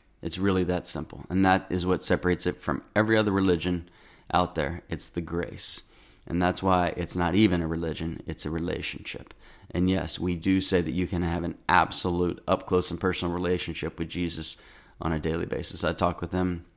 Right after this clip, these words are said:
as though he's sitting next to me in my car, in my office, at my home, uh, all the time. Um, so here we've got religious Babylon. We've got this,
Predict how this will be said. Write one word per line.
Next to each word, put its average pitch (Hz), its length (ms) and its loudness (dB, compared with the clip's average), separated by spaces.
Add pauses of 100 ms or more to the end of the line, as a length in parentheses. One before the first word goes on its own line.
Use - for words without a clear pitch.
(640)
as 92 140 2
though 92 100 6
he's 87 160 2
sitting 90 280 2
next 90 240 0
to 92 100 -4
me 90 140 2
in 82 80 0
my 85 100 -4
car, 92 420 4
in 80 140 -2
my 85 120 0
office, 90 460 0
at - 80 -6
my 80 140 -4
home, 95 400 0 (580)
uh, 85 340 -4 (140)
all 90 200 4
the 87 80 2
time. 78 400 -6 (600)
Um, - 800 -10
so 90 300 4
here 101 300 8
we've 92 220 4
got 92 220 4
religious 95 360 2
Babylon. 95 680 6 (500)
We've 85 200 0
got 87 240 2
this, - 340 -2